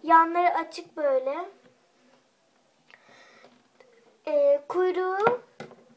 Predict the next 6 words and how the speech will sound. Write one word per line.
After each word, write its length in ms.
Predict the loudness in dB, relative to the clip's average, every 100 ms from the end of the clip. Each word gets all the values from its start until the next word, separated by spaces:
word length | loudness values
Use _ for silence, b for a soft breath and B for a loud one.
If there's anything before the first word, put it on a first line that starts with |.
| _ b b b b b _
kuyruğu 560 | -8 -2 -2 0 -2 -4
ise 420 | -10 -6 -6 -6 -4
böyle. 480 | -4 -2 -4 -6 -10 -16 _ _ _ _ _ _ _ _ _ _ B B B
Cildinin 600 | -8 -6 -6 -8 -8 -6
rengi 320 | -6 -6 -8
mavi. 720 | -2 0 0 0 -2 -6 -6